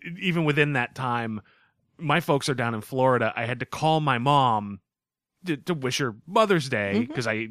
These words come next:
Speaker 1: know, happy Mother's Day, 'cause I hadn't sent her anything 'cause I'm stupid. And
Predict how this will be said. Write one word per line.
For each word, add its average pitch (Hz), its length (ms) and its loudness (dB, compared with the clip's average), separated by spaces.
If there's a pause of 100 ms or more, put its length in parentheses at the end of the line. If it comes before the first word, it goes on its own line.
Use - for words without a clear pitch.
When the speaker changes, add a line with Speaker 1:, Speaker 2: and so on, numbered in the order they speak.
(160)
Speaker 1:
know, 98 220 -8
happy 123 240 -4
Mother's 170 320 -2
Day, 123 140 0
'cause 113 160 -6
I 113 60 -4
hadn't 107 320 -6
sent 190 260 0
her 151 100 0
anything 110 400 -4
'cause 107 300 -8
I'm 107 120 -8
stupid. - 420 -2 (600)
And 151 400 0